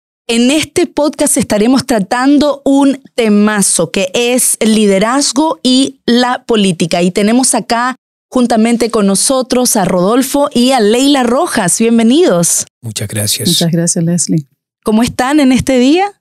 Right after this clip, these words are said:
Speaker 1: ¿Todo bien?
Speaker 2: Muy bien,
Speaker 3: Muy
Speaker 2: gracias a Dios.
Speaker 3: Muy bien también.
Speaker 1: Súper. Recordamos a toda la comunidad que nos sigue por redes sociales que apenas lleguemos a los diez mil suscriptores al canal de Rodolfo Rojas Podcast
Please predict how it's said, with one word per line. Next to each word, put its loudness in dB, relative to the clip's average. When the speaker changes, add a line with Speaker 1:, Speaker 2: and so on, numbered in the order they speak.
Speaker 1:
¿Todo 0
bien? 2
Speaker 2:
Muy 2
bien, 2
Speaker 3:
Muy 4
Speaker 2:
gracias 0
a 0
Dios. 0
Speaker 3:
Muy 2
bien 0
también. 0
Speaker 1:
Súper. -2
Recordamos 2
a 0
toda 0
la 2
comunidad 2
que -2
nos 2
sigue 2
por -2
redes 0
sociales 0
que 0
apenas 0
lleguemos 2
a 2
los 2
diez 4
mil 2
suscriptores 0
al 0
canal 0
de 0
Rodolfo 0
Rojas -2
Podcast -4